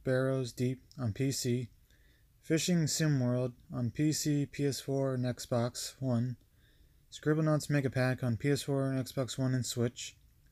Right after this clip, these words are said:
Sixty Parsecs on P C, Star Control Origins on P C,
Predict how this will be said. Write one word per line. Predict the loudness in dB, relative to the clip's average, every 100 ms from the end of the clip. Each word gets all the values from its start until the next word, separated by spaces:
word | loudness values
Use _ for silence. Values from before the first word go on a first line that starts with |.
| _ _ -20 -20
Sixty | -10 -8 -2 -2
Parsecs | 0 0 0 0 -2 -2 -2
on | -2
P | 0 0 0
C, | 0 0 0 -6 -18 -20 _ -20 -20 -20 -20
Star | -2 2 4
Control | 2 2 2
Origins | 2 2 2 0 0
on | 0 0
P | 0 0
C, | 0 0 0 -2